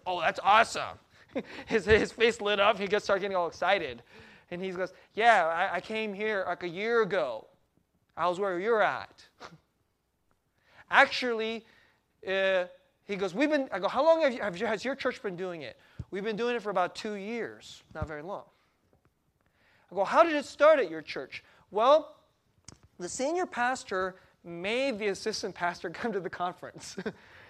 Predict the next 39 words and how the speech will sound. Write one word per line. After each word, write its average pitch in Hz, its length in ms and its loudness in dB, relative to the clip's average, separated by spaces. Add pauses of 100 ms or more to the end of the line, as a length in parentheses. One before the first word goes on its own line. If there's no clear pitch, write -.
(100)
The - 60 -8
assistant 339 400 4
pastor 262 260 0
didn't 277 220 2
even 196 380 -2
want 269 300 8
to - 40 -4
come 277 200 10
to 262 40 4
the 240 80 -2
conference, 214 460 0 (340)
didn't 349 240 2
want 285 220 10
to - 20 2
start 254 320 6
this 185 140 -2
thing. 220 240 0
He 214 100 -4
knew 214 140 -2
it'd 254 120 0
be 226 100 2
a 220 40 6
lot 208 240 6
of 170 140 -6
work, 190 340 4
so - 100 -10
he 160 60 -6
didn't 180 180 -4
want 170 180 -2
to - 20 -8
do 160 220 -2
it. 113 120 -8 (640)
But 180 100 -6
he 190 60 -2
made 180 300 4
him 180 140 -2
do 160 160 -4
it. 117 200 -10 (240)
<laughs> 202 140 -12